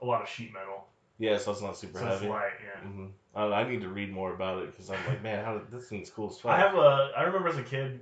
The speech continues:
Speaker 1: um, we were at Toys R Us, and, uh, there was some dude in front of us, some little kid that was buying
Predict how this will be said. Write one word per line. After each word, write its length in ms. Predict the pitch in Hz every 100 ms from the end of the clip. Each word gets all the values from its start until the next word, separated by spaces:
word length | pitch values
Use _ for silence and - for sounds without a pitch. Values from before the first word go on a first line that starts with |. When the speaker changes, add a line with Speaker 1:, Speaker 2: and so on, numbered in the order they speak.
| 131
Speaker 1:
um, 380 | 117 110 110 110 _ _ _ _ -
we 120 | 135
were 60 | 151
at 40 | 147
Toys 200 | 151 135
R 60 |
Us, 420 | 131 131 - - - _ _ _ _ _ _ _ - -
and, 200 | 120 107
uh, 120 | -
there 80 | 117
was 100 | 123
some 180 | 143 147
dude 120 | 139
in 100 | 135
front 200 | 123 127
of 80 | 123
us, 200 | 120 117
some 280 | 117 120 117
little 140 | 117 117
kid 160 | 120
that 80 | 117
was 80 | 104
buying 420 | 110 113 107 110